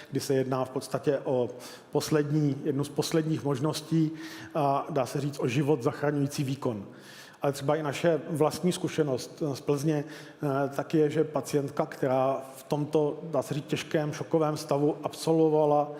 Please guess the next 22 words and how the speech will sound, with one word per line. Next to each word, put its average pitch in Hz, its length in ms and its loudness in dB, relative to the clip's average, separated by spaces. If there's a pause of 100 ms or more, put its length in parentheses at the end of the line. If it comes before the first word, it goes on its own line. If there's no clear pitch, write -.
(400)
eh, 147 40 -2 (560)
mm, 139 300 0 (720)
transplantaci 151 640 0
stolice, 127 520 0 (280)
tak - 120 -6
se 151 100 2
bos-, 135 280 -6
bohužel 147 500 2
dostala 147 400 2
do, 143 360 0 (200)
po 135 120 -2
této 143 320 0
transplantaci 143 640 0
do 143 80 2
septického 160 680 2
šoku 139 460 0
v 139 80 -2
reakci 147 500 2
na 143 100 -2
tu 147 100 -4
transplantovanou 147 760 0
stolici. 151 520 2